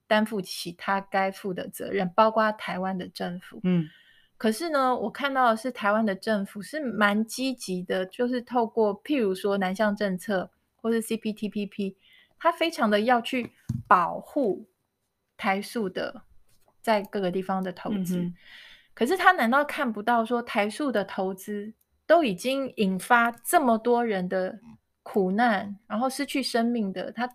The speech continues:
Speaker 1: 各种什么爆炸的啦、公安的啦，还有这些污染的，
Speaker 2: 嗯，嗯，嗯。
Speaker 1: 政府在这方面没有做什么，没有说什么，没有约束什么，他还在拼命的想要帮这些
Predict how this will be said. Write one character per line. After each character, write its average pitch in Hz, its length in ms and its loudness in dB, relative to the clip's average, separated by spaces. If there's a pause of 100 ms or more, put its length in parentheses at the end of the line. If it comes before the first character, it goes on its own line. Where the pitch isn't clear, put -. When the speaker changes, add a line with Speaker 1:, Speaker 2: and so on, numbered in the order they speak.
(140)
Speaker 1:
各 262 160 4
种 185 240 0
什 185 60 -4
么 185 260 -4 (400)
爆 240 220 6
炸 220 280 4
的 208 120 -2
啦、 190 160 0
公 214 260 0
安 214 300 0
的 202 100 -2
啦， 190 320 -4 (540)
还 - 160 -2
有 226 100 2
这 226 80 -2
些 240 140 2
污 226 200 -2
染 202 240 2
的， 190 100 -6
Speaker 2:
嗯， - 20 4
嗯， 185 260 0 (300)
嗯。 - 20 -4
Speaker 1:
政 381 220 2
府 214 120 -4
在 285 140 4
这 330 160 0
方 330 180 4
面 330 200 -2
没 226 180 2
有 226 400 2 (580)
做 320 220 4
什 247 100 -4
么， 214 100 2
没 247 120 0
有 262 140 0
说 302 240 -2
什 302 120 -8
么， 214 140 -2
没 247 120 -2
有 240 160 0
约 277 220 -2
束 294 220 -6
什 233 160 -6
么， 196 180 -4 (320)
他 240 140 4
还 262 160 2
在 294 140 2
拼 294 200 -6
命 294 140 -6
的 233 100 -2
想 190 200 -4
要 220 120 0 (120)
帮 240 220 2
这 240 120 -2
些 214 420 -2